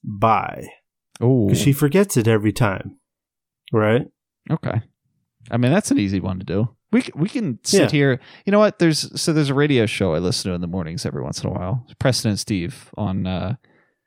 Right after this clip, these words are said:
Speaker 2: W M M R ninety-three three in Philly. Uh, they have a morning show. And in that, they do, they do have soundboard clips on that.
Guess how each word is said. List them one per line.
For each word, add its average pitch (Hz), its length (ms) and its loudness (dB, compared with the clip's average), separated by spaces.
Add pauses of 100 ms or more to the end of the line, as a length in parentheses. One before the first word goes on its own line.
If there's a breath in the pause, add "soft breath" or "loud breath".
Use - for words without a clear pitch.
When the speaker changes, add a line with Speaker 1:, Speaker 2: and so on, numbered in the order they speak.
(260)
Speaker 2:
W 110 320 2
M 104 120 4
M 98 100 0
R 101 260 2 (160)
ninety-three 107 460 0
three 104 320 -2
in 92 100 -4
Philly. 110 420 0 (600)
Uh, 101 420 2
they 117 160 2
have 117 160 2
a 110 60 2
morning 113 320 2
show. - 380 -4 (480)
And 113 160 2
in 127 300 4
that, 110 340 2
they 104 180 0
do, 107 600 2 (400)
they 131 80 2
do 160 160 4
have 127 140 2
soundboard 113 580 0
clips - 460 -8
on 101 200 -2
that. 58 260 -12